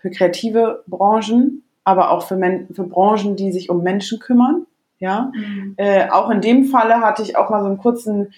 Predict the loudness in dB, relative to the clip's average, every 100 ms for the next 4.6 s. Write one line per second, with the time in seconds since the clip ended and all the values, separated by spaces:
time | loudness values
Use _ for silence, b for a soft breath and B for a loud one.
0 | b _ -12 0 2 4 2 2 2 2
1 | 0 0 0 0 0 -2 -4 B B 0
2 | 0 2 2 2 0 -2 0 2 0 -2
3 | -2 0 2 2 4 4 4 0 -2 -10
4 | _ _ -6 -4 -4